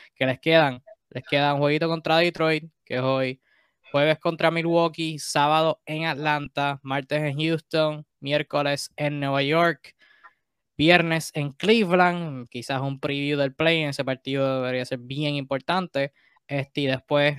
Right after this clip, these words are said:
eh, el último juego de la temporada contra Indiana. O sea, que no es como que la, lo más complicado del mundo. Y, este, al momento todavía tienen que luchar por asegurar ese último espacio play-in.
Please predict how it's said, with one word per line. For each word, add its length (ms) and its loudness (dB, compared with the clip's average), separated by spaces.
eh, 180 -2
el 80 -2
último 260 -6
juego 140 4
de 40 2
la 60 2
temporada 540 0
contra 640 -6
Indiana. 640 -6
O 40 -8
sea, 180 -8
que 100 -10
no 80 -10
es 80 -12
como 220 -2
que 80 0
la, 200 -2
lo 300 -14
más 300 -6
complicado 680 -2
del 100 -10
mundo. 460 2
Y, 120 -2
este, 260 -2
al 100 2
momento 840 2
todavía 360 2
tienen 240 -2
que 100 -2
luchar 320 0
por 140 2
asegurar 440 0
ese 160 -2
último 260 -2
espacio 380 -4
play-in. 480 -4